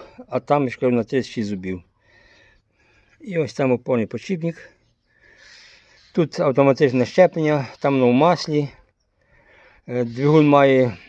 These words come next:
так, має три тисячі шістсот обертів, а тут має тисячу вісімсот обертів. Зразу я був поставив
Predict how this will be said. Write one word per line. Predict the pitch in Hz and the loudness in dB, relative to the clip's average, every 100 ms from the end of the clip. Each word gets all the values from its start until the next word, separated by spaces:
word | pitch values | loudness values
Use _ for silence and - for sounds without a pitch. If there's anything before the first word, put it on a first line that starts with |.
| - _ _ _ _ _ | -20 _ _ _ _ _
так, | - 143 | -6 -2
має | 143 135 123 | 0 2 2
три | 127 | 0
тисячі | 123 147 - | 0 0 0
шістсот | 113 - 180 160 | -8 0 2 4
обертів, | 156 143 127 131 113 - | 4 2 -4 -6 -6 -10
а | 117 | -10
тут | - 131 | -10 -4
має | 135 135 123 113 _ - - _ | 0 2 2 -2 _ -20 -20 _
тисячу | - 131 139 | -6 -4 -2
вісімсот | 127 135 131 113 120 | -6 -4 2 2 2
обертів. | 104 95 - 85 - _ _ _ _ - - _ _ _ _ _ _ _ _ _ _ _ - | 0 -4 -8 -18 -20 _ _ _ _ -20 -20 _ _ _ _ _ _ _ _ _ _ _ -4
Зразу | 139 156 143 | 2 4 4
я | 143 | 0
був | 135 | 0
поставив | 143 - 151 135 127 | -2 2 4 6 4